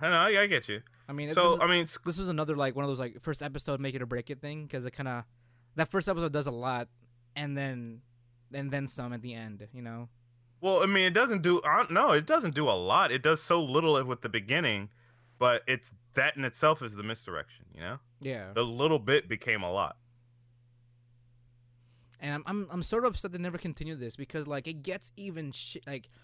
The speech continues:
Speaker 2: it gets even, like, so, so intense with the, with the girls and, like, when they go to the college and shit, 'cause the manga's still going, if I remember correctly. And this anime was
Speaker 1: Right.
Speaker 2: back in twenty fifteen, and shit goes, f-, f-, f-, shit flies off the fucking wall. I've been seeing screenshots of, like, pages of, like,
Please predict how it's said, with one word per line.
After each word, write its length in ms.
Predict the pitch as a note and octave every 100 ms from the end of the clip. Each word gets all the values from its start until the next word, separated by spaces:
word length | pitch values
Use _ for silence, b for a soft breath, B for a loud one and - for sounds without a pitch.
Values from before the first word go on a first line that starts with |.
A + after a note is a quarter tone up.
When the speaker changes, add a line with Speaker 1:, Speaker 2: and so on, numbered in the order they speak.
| b -
Speaker 2:
it 120 | D3+
gets 240 | F#3 -
even, 440 | F3 F3 E3 D3+ C#3
like, 200 | C3 A#2+
so, 540 | - D#3 D#3+ D3 B2+ - b b
so 160 | - E3+
intense 440 | D#3 - D#3+ D3+
with 120 | D#3 C#3
the, 80 |
with 260 | B2+ C#3 C3+
the 60 | B2
girls 380 | C3+ D3 C#3+ B2+
and, 180 | B2
like, 140 | B2 A#2 - _
when 160 | D3 C#3
they 60 |
go 160 | B2+ C#3
to 120 | B2+
the 60 | A#2
college 340 | A2 A#2+ C#3
and 80 | D3+
shit, 140 | G3
'cause 80 | D#3+
the 60 | C#3
manga's 280 | E3+ A3+ D3+
still 120 | C3+
going, 280 | C3+ C3 A2+
if 120 | A2
I 20 |
remember 240 | A#2 B2+ A#2+
correctly. 540 | - G#2+ - A2 G#2+ b b b
And 100 | B2+
this 80 | D#3+
anime 240 | E3 A2
was 100 | F#2 E2
Speaker 1:
Right. 60 |
Speaker 2:
back 200 | C3 C3
in 80 | B2+
twenty 200 | - C3
fifteen, 460 | - C3 - C#3+ A#2+
and 200 | G#2+ - b b
shit 340 | - - E3+ C#3
goes, 220 | B2+ A#2+ B2 -
f-, 80 | - - - _ -
f-, 720 | - - - - - - - D#3+
f-, 60 |
shit 220 | C#3 F3
flies 340 | - D3+ C#3+ C3
off 260 | C#3 C#3 C3
the 80 | C3
fucking 400 | - C#3 B2 A2
wall. 400 | A2+ A#2 A2 A2+ b b
I've 120 | B2 C#3+
been 100 | D3
seeing 240 | D3+ C3+
screenshots 560 | - - C#3+ C3+ C#3+ C#3
of, 80 |
like, 220 | C3+ B2 -
pages 400 | B2+ C3 C3+ B2+
of, 80 |
like, 160 | B2+ A#2+